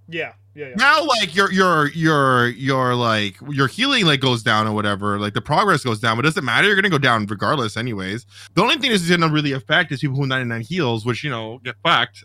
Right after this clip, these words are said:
Speaker 2: I, whatever. I don't care.
Speaker 1: Right.
Speaker 2: Um, I, I think that's, like, s-, really annoying and very dumb. Um, very, like, obviously, like, it's not that hard to pull off. You just, like, ninety-nine a heal and then just, like, sit down on the pallet, pre-drop it, and then heal yourself to full.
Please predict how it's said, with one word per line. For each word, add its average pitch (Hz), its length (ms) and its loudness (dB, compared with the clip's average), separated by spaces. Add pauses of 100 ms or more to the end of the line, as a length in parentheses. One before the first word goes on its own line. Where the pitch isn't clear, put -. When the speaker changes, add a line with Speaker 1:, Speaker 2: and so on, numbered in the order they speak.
Speaker 2:
I, 113 260 -6 (160)
whatever. 113 560 -4
I 107 60 -10
don't 110 180 -12
care. 120 440 -4 (220)
Speaker 1:
Right. 139 380 -6
Speaker 2:
Um, 107 580 0 (120)
I, 127 180 2 (260)
I 123 100 2
think 139 200 0
that's, 123 160 2
like, 110 140 0 (100)
s-, - 160 -18 (160)
really 147 320 4
annoying 127 300 4
and 117 80 2
very 113 200 4
dumb. 107 440 0 (540)
Um, 104 580 -2
very, 185 260 4
like, 147 240 2
obviously, 151 580 4
like, 156 200 0
it's 147 100 2
not 175 120 2
that 170 120 2
hard 143 140 2
to 113 40 -2
pull 117 200 -2
off. 110 180 0
You 117 60 -2
just, 113 100 -2
like, 110 100 -8
ninety-nine 113 360 0
a 101 40 -8
heal 98 340 -6
and 95 100 -8
then 95 160 -8
just, 92 160 -12
like, 92 120 -10 (120)
sit - 320 -12
down 101 160 -2
on 95 80 -6
the 95 80 -8
pallet, 90 400 -10 (160)
pre-drop 143 400 2
it, 117 240 0
and 104 80 -6
then 104 80 -6
heal 107 200 -6
yourself 101 280 -6
to 95 80 -20
full. 92 380 -12